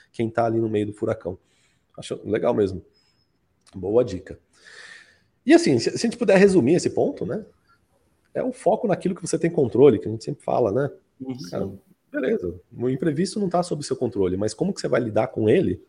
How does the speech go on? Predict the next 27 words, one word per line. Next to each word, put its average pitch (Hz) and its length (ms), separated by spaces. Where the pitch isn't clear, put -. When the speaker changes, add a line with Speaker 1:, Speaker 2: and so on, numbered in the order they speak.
Speaker 1:
só - 120
depende 151 280
de 160 60
você. 170 340
Como 135 160
que 165 100
a 151 40
sua, 143 200
você, 123 540
sua 104 200
equipe 117 580
vão 117 180
tratar 107 380
daqui 101 240
pra 101 120
frente, 135 380
só - 140
depende 104 360
de 110 80
vocês. - 520
Então, 139 360
foca 123 360
naquilo 139 280
que 135 100
você 123 300
tem 143 160
controle. 156 460